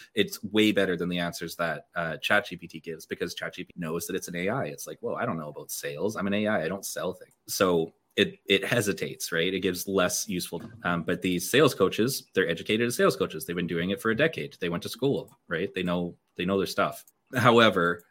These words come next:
the drawback to this is that they think they have people tools like email. <laughs> So, um, so, you know, I, I like, so I fixed that.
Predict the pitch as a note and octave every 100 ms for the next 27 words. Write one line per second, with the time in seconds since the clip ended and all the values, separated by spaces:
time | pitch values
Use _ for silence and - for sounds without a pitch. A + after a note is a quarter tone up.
0 | _ A#2+ G#2 A2 G#2 A2 A#2+ G#2 F2+ -
1 | F2 E2+ E2+ - - F#2+ F2 F2 E2+ -
2 | F#2+ F2+ F#2+ - F2 E2+ - F#2 F2 E2
3 | D#2+ D#2 - E2+ - E2+ D#2 - C#3 -
4 | C3+ - A2 - A2+ - - - _ G2+
5 | G2 F2+ F2 E2 D#2+ _ _ - F#2+ F2+
6 | - - F#2 C#2 - _ A2 A2+ B2 A#2+
7 | A2+ - B2 A2 G#2 E3 - G#2 G#2 G2+